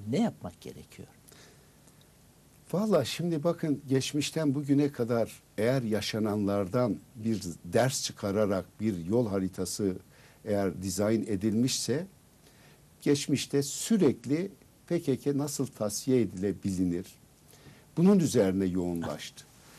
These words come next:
Speaker 2: Bu politikaların bir çıkmaz politika olduğunu söylüyoruz. Çünkü geçmişte doksan üçte, yani pardon, doksan dokuz yılında Sayın Öcalan'ın alıp getirildiği dönemlerde
Speaker 1: Evet.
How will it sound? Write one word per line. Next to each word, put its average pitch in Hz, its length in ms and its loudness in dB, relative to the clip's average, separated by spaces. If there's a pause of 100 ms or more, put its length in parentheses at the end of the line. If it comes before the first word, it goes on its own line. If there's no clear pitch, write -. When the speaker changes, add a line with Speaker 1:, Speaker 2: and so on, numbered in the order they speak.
(220)
Speaker 2:
Bu 220 100 6
politikaların 165 920 2
bir 170 100 0
çıkmaz 180 480 -2
politika 131 440 0
olduğunu 110 400 0
söylüyoruz. 73 720 -8 (300)
Çünkü 156 260 -4
geçmişte 139 840 0
doksan 117 440 -2 (100)
üçte, 123 520 0 (400)
yani 113 440 2 (100)
pardon, 110 420 2
doksan 107 400 -2
dokuz 143 320 -4
yılında 90 440 0
Sayın 107 280 -2
Öcalan'ın 104 520 -2
alıp 101 300 -4
getirildiği 101 560 -4
dönemlerde 95 600 -4
Speaker 1:
Evet. 92 320 -8